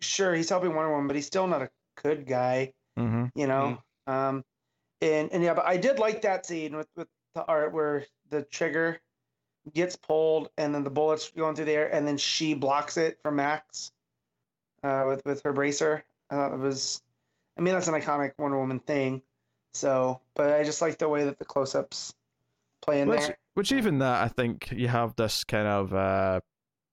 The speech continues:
Speaker 2: moments like that where she's using her typical Wonder Woman antics
Speaker 1: Mm.
Speaker 2: to protect him is, is
Speaker 1: Yeah.
Speaker 2: sticks out as being kinda notable.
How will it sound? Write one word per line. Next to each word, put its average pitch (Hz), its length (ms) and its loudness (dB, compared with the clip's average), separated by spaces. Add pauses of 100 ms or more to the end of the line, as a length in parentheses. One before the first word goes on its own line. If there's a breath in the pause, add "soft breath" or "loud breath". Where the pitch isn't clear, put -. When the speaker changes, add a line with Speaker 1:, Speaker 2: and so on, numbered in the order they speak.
(880)
Speaker 2:
moments 185 380 4
like 143 100 4
that 139 200 2
where 123 100 2
she's 127 340 2
using 120 240 2
her 110 140 2
typical 120 480 -2
Wonder 113 220 0
Woman 104 220 2
antics 104 440 -2
Speaker 1:
Mm. - 40 -12
Speaker 2:
to - 60 -8
protect - 440 -2
him 110 260 2
is, 98 220 -2 (120)
is 110 240 -2 (360)
Speaker 1:
Yeah. 175 100 2
Speaker 2:
sticks 175 320 2
out 143 180 2
as 120 140 0
being 117 260 0
kinda 110 200 0
notable. 107 320 0